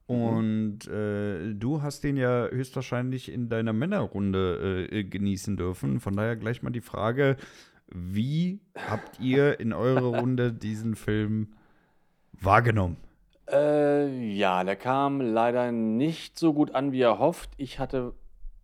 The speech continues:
Speaker 1: also ich hab den vorgeschlagen, den Film, <laughs> weil
Speaker 2: Ja.
Speaker 1: ich ihn wirklich gerne sehen wollte. Ich hab mich da echt schon länger drauf gefreut.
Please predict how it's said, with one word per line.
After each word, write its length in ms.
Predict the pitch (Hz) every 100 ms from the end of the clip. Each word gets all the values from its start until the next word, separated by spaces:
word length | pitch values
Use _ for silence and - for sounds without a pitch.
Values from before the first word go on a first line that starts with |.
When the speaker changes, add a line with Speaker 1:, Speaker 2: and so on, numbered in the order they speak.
| -
Speaker 1:
also 80 | 113
ich 100 | -
hab 80 | 113
den 100 | 110
vorgeschlagen, 680 | - 123 160 - 151 170 165
den 120 | 165
Film, 440 | - 160 160 196 - -
<laughs> 160 | -
weil 180 | 170 135
Speaker 2:
Ja. 200 | 120 101
Speaker 1:
ich 120 | 101
ihn 80 | 120
wirklich 400 | 123 185 147 127 -
gerne 440 | 120 107 135 135
sehen 320 | 107 120 156
wollte. 380 | 151 160 175 170
Ich 100 | 151
hab 60 | 139
mich 60 | 131
da 80 | 120
echt 160 | 127
schon 120 | -
länger 160 | 123 131
drauf 180 | 117 113
gefreut. 560 | 104 - 104 143 220